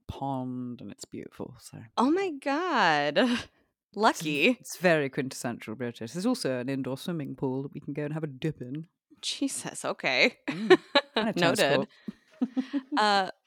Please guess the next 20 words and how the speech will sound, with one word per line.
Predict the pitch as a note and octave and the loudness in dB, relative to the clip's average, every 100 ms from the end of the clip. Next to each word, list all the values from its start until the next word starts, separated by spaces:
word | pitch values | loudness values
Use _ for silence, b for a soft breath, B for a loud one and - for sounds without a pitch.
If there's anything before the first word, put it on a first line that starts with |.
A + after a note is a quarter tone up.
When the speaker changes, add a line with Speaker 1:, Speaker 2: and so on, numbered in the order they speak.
| _ - | _ 2
Speaker 2:
well, | G#3+ G#3 G3+ - - - | 6 6 4 -2 -8 -8
so | - G#3 G3 | 0 0 0
not | G3 F#3+ G#3 | 0 0 0
nearly | F#3+ F#3+ G3+ F3+ E3 | -2 -2 -2 -2 -2
as, | - D#3+ D#3 | -4 -4 -4
like, | D#3 D3+ - _ - | -6 -8 -10 _ -8
nice | D#3+ E3 - | -4 -4 -4
sounding, | D3 C3+ C3+ C#3+ | -4 -4 -4 -6
but | C#3+ - | -6 -6
I | C#3+ D3+ F3+ C#3+ D3 - _ _ - | -6 -4 -4 -4 -8 -12 _ _ -12
actually | C#3+ - D#3 D3+ | -12 -10 -8 -6
am | C#3+ C#3+ D3 - _ - | -6 -6 -8 -14 _ -14
w-, | D#3 - - | -14 -14 -12
at | D3 - | -10 -8
my | D3+ | -8
mother's | D3 D3 D#3 D#3 | -8 -8 -8 -8
right | E3 E3 | -10 -10
now | F3+ F#3 | -8 -8
too. | G3 C4+ A#3 D3+ G1+ F#3 | -6 -6 -4 -6 -8 -10
So | - D#3 D3+ D3 | -8 -6 -6 -6